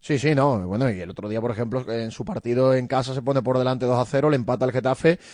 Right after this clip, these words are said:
y sigue luchando, luchando, y al final con ese golazo, también con un poco de suerte, gana el partido. Osasuna es un equipo muy competitivo, es un equipo que viene aquí sin tensión, sin presión, y que como al Sevilla se le ponga el partido cuesta arriba, pues ya sabemos que el Sevilla,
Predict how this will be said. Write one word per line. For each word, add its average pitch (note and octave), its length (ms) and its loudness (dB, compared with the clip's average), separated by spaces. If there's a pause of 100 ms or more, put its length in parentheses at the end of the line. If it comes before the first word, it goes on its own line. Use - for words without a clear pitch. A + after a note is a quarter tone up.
(160)
y - 120 -8
sigue C3+ 560 4
luchando, C#3 420 2
luchando, C#3 340 2
y E3 40 4
al D3 40 0
final B2 280 -2
con C3 160 0
ese C3+ 320 0
golazo, C#3 440 2
también C3 220 -2
con C3+ 120 0
un A#2+ 40 -8
poco C3 220 2
de B2+ 40 0
suerte, C#3 400 2 (320)
gana D3+ 280 0
el A#2 80 0
partido. B2 320 0
Osasuna D#3 320 0
es D#3+ 80 8
un D3+ 80 2
equipo C3 200 0
muy B2+ 160 0
competitivo, B2 680 2 (320)
es - 100 -4
un A#2 80 -2
equipo A#2 300 0
que A2+ 80 2
viene B2+ 220 2
aquí B2 180 0
sin B2+ 360 0
tensión, D3+ 440 4
sin C3+ 160 -2
presión, D#3+ 580 2
y C3+ 140 0
que A#2+ 240 -2
como B2 260 2
al A#2+ 60 2
Sevilla C3 300 2
se C3+ 120 2
le C#3 80 4
ponga C3+ 240 2
el C3 80 4
partido C3 320 2
cuesta C3 220 0
arriba, D3+ 500 6
pues E2+ 200 -8
ya B2 160 2
sabemos C3+ 340 2
que - 80 -4
el A#2+ 80 0
Sevilla, C#3 300 2